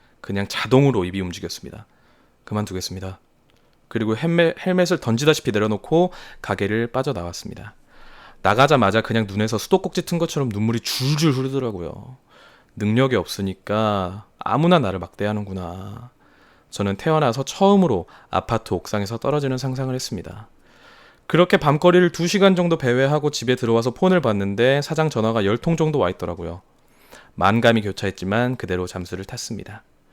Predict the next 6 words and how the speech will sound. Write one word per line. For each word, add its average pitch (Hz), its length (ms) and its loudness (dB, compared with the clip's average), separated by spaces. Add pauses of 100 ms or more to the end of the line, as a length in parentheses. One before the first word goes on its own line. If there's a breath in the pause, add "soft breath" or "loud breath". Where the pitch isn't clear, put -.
(540 soft breath)
아직도 185 400 2
그날이 147 300 4
생각하면 151 520 2
가슴이 131 340 0
너무 117 240 4
쓰려요. 98 500 0